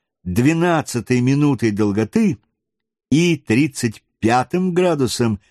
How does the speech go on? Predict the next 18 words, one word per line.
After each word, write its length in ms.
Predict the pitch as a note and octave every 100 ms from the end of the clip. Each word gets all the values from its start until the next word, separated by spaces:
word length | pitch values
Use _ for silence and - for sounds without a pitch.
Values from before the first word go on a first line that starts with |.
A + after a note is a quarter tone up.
| _ _ -
седьмой 760 | - - G3+ D3+ C#3 E3+ D#3 C#3+
минуты 540 | C#3+ D3 C#3+ C3 B2+
широты 600 | - A2+ A#2+ - G#3+ G3 _ _ _
у 160 | C#3+ D#3
мыса 680 | C#3+ F#3+ G3+ - F3+ F3 - _ _ _ _ _ -
Катастроф, 1080 | B2+ C#3 D3 - - G2+ B2 C3 - - _ _ _ _ _ _ _ _
на 160 | F2 C3+
южном 600 | G#3 G#3+ F#3 B2+ C3+ B2
побережье 880 | C3+ C#3 E3 D#3+ B2+ G#2 G#2+ A#2 A#2
Австралии, 1040 | C3+ C#3+ - - E3+ D#3+ A#2 G2 E2+ D2 _ _ _ _ _
в 100 | -
трёхстах 760 | - A3+ G#3+ - - G#3+ F3+ D#3
милях 500 | D#3 E3 C#3 A2+ -
от 180 | B2 A#2
мыса 380 | C3 C#3 B2+
Бернуилли. 920 | A#2 B2+ B2 C3 C#3+ C#3 A2+ G2 F2+ - _ _ _ _ _ _ _ _ _ _
Мыс 520 | F2+ A#2+ C3+ - - _ _
Катастроф, 960 | - F#2 F2 - - G2 B2+ D3 - _